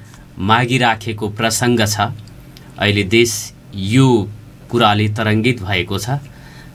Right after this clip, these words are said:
विवादित भएको छ र विचारहरू विभाजित भएका छन्। प्रधान न्यायाधीशको राजीनामा ठिक हो भन्ने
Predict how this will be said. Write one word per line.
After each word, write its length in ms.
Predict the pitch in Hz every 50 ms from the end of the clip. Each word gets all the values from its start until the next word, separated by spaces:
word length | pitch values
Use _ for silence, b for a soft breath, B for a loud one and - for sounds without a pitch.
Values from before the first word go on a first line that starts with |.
| B -
विवादित 560 | - 101 95 85 104 117 131 120 135 131 104
भएको 400 | 95 104 107 104 101 104 113 110
छ 80 | 107 -
र 400 | 139 147 143 120 107 104 98 95 - - - -
विचारहरू 680 | 95 113 107 - 143 131 120 107 98 101 113 131 143 139 B B B B - - -
विभाजित 560 | 101 113 107 107 107 131 131 110 139 139 -
भएका 360 | - 104 107 95 90 - 76
छन्। 240 | - - - 104 101 - - - B B B B B B B B
प्रधान 360 | - 117 117 113 127 135 139
न्यायाधीशको 640 | 139 135 127 123 120 107 101 120 120 107 104 120 120
राजीनामा 540 | 110 110 110 104 110 110 110 107 104 107 104
ठिक 300 | 104 104 - 156 156 135
हो 160 | 135 165 160
भन्ने 400 | 131 110 101 101 104 107 110 113